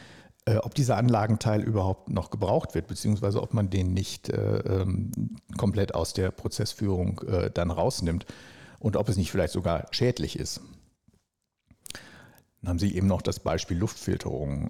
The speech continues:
äh, angesprochen. Ähm, da hatte ich vor längerer Zeit mal auch einen Fall, da gab es immer wieder Probleme mit Lackkratern. So,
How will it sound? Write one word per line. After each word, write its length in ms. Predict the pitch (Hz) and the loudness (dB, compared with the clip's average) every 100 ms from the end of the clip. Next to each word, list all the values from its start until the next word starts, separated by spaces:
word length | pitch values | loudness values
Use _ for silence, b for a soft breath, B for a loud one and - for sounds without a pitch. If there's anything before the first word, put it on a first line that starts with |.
| - | -4
äh, 320 | 80 - - - B B | -4 -2 -4 -8 B B
angesprochen. 960 | 76 82 85 - 85 - - - 123 131 - | -4 -2 -2 -6 -6 -4 -4 -6 -10 -10 -4
Ähm, 420 | 87 87 87 87 - _ _ _ _ - - - | 0 2 2 0 -4 _ _ _ _ -18 -16 -6
da 260 | - 87 92 | 0 2 2
hatte 140 | 95 | 0
ich 100 | 90 | -4
vor 240 | - 101 98 | -2 -2 0
längerer 360 | 98 101 92 | 2 2 0
Zeit 180 | - 104 | 0 0
mal 160 | - - | 0 -2
auch 160 | - | -2
einen 240 | - 95 95 | -2 -2 -2
Fall, 400 | - 95 95 - B B B B B B B | -2 0 0 0 B B B B B B B
da 120 | - | -2
gab 240 | 95 101 123 | 2 4 2
es 80 | - | 4
immer 200 | 143 117 | 4 6
wieder 180 | 123 117 | 4 4
Probleme 680 | - 117 117 123 127 127 | 2 4 6 6 6 6
mit 300 | 117 113 - | 6 4 2
Lackkratern. 800 | - 92 - - 80 - 156 214 - - 131 B B B _ - - | 0 0 0 -2 0 2 6 4 4 -6 -10 B B B _ -20 -10
So, 320 | - 82 | 0 0